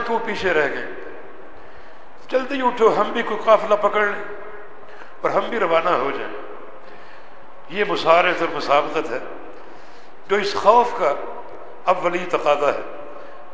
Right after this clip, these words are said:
من خاف ادلج، جس کے اندر یہ خوف آ جائے، اسی وقت کو رات کی تاریکی میں سفر اختیار کر دیتا ہے۔ ومن ادلج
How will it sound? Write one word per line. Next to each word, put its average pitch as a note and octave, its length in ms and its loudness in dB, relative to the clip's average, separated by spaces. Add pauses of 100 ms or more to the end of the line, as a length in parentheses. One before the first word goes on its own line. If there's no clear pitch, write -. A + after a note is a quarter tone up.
(120)
من A#3+ 80 8 (120)
خاف E3+ 260 4
ادلج، F3+ 540 0 (920)
جس G#3+ 140 -6
کے - 120 -2
اندر F3+ 260 -2
یہ E3+ 160 0
خوف E3+ 260 6
آ E3 140 8
جائے، G3+ 280 2 (1000)
اسی A#3 360 -2
وقت - 260 0
کو A3 140 6
رات F#3 340 6
کی G#3 100 -2
تاریکی G#3 460 2
میں D#3+ 180 -8 (720)
سفر B3+ 320 4
اختیار F#3 400 4
کر F#3 140 0
دیتا D#3+ 400 2
ہے۔ B2 60 2 (840)
ومن F#3+ 140 0 (100)
ادلج G3 420 2